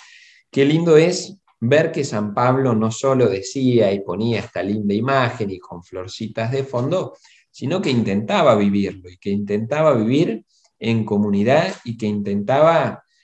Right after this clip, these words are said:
eh, generar o fundar iglesias donde se trabajara en comunidad, ¿no?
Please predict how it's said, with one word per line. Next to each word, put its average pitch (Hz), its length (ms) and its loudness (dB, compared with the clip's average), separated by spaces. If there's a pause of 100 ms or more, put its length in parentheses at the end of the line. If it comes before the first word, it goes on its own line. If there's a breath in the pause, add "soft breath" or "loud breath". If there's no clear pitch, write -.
(180)
eh, 95 480 -4
generar 117 640 2 (280)
o 101 120 -4
fundar 117 720 -2
iglesias 117 600 -2
donde 92 280 -8
se - 160 -18
trabajara 87 580 -2
en 90 160 -10
comunidad, 85 680 -12
¿no? 165 340 -6